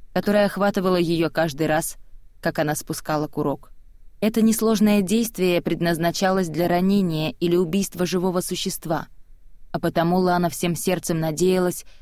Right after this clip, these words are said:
что ей никогда не придется целиться и стрелять в другого человека. И все же она перестала подпрыгивать и зажмуриваться при каждом выстреле.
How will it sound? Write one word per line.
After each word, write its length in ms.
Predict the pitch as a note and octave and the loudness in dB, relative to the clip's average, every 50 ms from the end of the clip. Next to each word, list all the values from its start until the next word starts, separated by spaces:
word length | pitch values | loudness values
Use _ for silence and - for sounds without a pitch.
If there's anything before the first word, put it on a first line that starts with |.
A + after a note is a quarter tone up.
| - - - | -18 -16 -12
что 160 | - - F#3+ | -4 -2 0
ей 180 | F#3+ F3 F3 | 2 2 2
никогда 400 | F3 F3+ E3+ - F#3+ F#3 E3+ F#3 | 2 2 0 0 0 0 2 2
не 100 | F#3 F#3+ | 2 2
придется 540 | E3+ F#3 G3 F3+ F3+ F#3 F3 - - E3 D3 - - - - - | 2 2 2 2 2 0 0 0 -2 -2 -4 -4 -6 -16 -18 -12
целиться 580 | - - - F#3+ F#3+ F#3 F#3+ E3+ - - - F#3 | -8 -2 0 2 2 2 2 0 0 -2 -2 -2
и 160 | - - - E3 | -2 -2 -4 -8
стрелять 540 | - - - E3 D#3 D#3 D#3+ D#3+ - - - | -6 -4 -2 0 2 2 2 0 -2 -4 -8
в 80 | - | -4
другого 400 | D3+ D3 D#3+ D3+ D#3 D#3+ D3 D#3 | -2 0 0 0 0 0 -2 -2
человека. 600 | D3 - - D#3+ D#3+ D#3+ D3 D3+ C3 - - - - - - - - - - - - - - - | -4 -4 -2 0 0 0 -2 -4 -6 -8 -10 -14 -14 -14 -18 -20 -20 -20 -20 -20 -20 -20 -12 -10
И 60 | - - | -10 -10
все 280 | - - - - A#3 | -8 -4 0 0 2
же 140 | A3 F#3+ A3 | 4 4 4
она 240 | G#3+ G#3 G3+ G3+ G3+ | 4 4 4 2 2
перестала 600 | - - G#3+ G#3 F#3+ - - - G3 F3 D#3+ D3 | 2 0 2 2 0 0 0 0 2 2 2 0
подпрыгивать 840 | - - D3+ - - - E3+ F3+ F3+ E3 F#3 C#3+ A#2 - - - - - - - - | 0 -2 -4 -4 -2 0 0 0 2 2 0 0 0 -2 -4 -10 -12 -14 -18 -6 -2
и 80 | - G#3 | -2 0
зажмуриваться 760 | - F#3 F3+ D#3 D3 D#3+ D#3 D#3 D#3+ D#3 D3+ D#3 - - C#3 | 0 0 0 0 0 -2 0 0 0 0 -2 -4 -4 -6 -6
при 140 | - - D#3+ | -6 -6 -6
каждом 500 | - - D3+ D3+ D3+ D3+ - D3+ D#3 C#3+ | -2 -2 -2 -2 -2 -2 -4 -4 -2 -2
выстреле. 520 | D#3+ D3+ - - - D#3 D3 C3+ D3 | -2 -4 -4 -4 -6 -6 -4 -6 -6